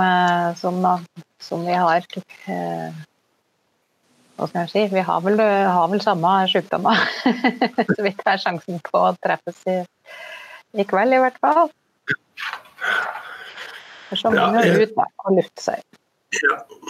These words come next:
Speaker 2: jeg skal i hvert fall gå t-, jeg skal også gjøre som deg, om ikke gå på ski, eh, nede der hvor jeg skal være, så er det ikke snø igjen, men jeg skal, eh, nå i hvert fall, eh,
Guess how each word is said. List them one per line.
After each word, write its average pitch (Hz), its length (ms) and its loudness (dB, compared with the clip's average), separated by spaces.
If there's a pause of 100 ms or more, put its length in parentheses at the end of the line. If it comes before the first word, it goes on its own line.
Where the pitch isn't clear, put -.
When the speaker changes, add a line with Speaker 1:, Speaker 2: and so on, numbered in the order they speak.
(200)
Speaker 2:
jeg 151 180 4
skal 156 180 4
i - 20 6
hvert 143 120 2
fall 156 180 8
gå 151 120 6 (320)
t-, - 160 -2 (240)
jeg 151 180 8
skal 165 140 4
også 160 120 4
gjøre 160 160 6
som 165 160 2
deg, 165 180 4
om 175 120 6
ikke 170 340 0
gå 156 100 6
på 175 120 2
ski, 185 180 4 (140)
eh, 185 300 4
nede 160 320 6
der 156 160 4
hvor 160 120 6
jeg 143 160 4
skal 160 160 2
være, 156 220 4
så 170 160 2
er 151 100 4
det 147 120 6
ikke 160 180 6 (100)
snø 151 300 4
igjen, 156 320 8
men 196 140 4
jeg 165 120 4
skal, 151 320 2
eh, 151 160 6
nå 156 160 6
i 151 80 6
hvert 123 160 0
fall, 143 280 4
eh, 143 300 4